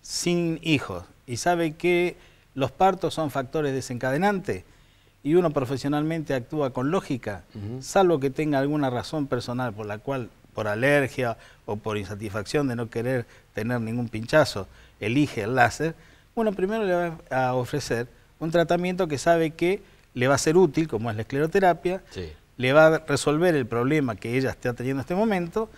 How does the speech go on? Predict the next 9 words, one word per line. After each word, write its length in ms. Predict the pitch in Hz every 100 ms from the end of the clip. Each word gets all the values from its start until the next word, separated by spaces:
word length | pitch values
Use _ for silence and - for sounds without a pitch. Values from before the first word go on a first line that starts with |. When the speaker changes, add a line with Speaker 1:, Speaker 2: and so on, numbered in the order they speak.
| - -
Speaker 1:
y 40 |
una 120 | 214 202
vez 100 | 180
que 120 | 170
completa 380 | 165 160 165 151
su 160 | 160
programa 300 | 151 160 165
familiar, 540 | - 170 180 185 190 190 - _ 143
va 360 | 156 156 147